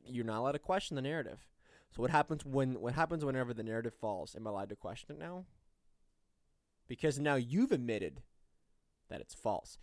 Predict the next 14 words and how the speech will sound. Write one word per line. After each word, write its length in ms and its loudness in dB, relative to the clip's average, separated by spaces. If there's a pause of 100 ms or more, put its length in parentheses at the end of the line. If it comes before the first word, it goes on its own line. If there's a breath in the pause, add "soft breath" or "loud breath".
(140)
and 180 -8
you've 200 2
admitted 400 0
that 100 -4
it's 220 -14
wrong. 300 -2 (1000)
These 140 -6
vaccine, 480 0 (260)
these, 200 -2
these, 180 -6
these 340 -4
procedures 540 0
are 160 0
not 320 2